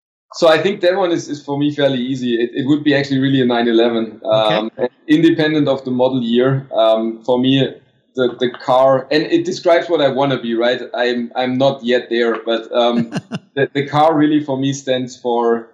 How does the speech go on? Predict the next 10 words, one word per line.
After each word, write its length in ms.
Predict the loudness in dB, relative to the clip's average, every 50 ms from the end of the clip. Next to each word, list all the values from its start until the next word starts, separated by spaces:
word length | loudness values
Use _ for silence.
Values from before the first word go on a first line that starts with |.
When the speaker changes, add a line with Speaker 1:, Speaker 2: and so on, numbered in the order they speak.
| _ _ _ _ _ _ _ 0
Speaker 1:
a 40 | 2
lot 140 | 2 2 2
of 140 | 0 -2
things, 220 | -2 -4 -4 -4 -2
but 160 | -4 -2 -2
it 100 | -2 -2
stands 280 | 0 -2 -2 -2 -4 -2
for 480 | 0 2 2 4 4 2 2 0 -2 -8 -14 _ _ _ -4
really 300 | -2 0 2 2 0 -2
timelessness. 1040 | -6 -2 0 0 2 2 2 2 2 0 -2 0 0 0 0 0 -2 -8 -14 -20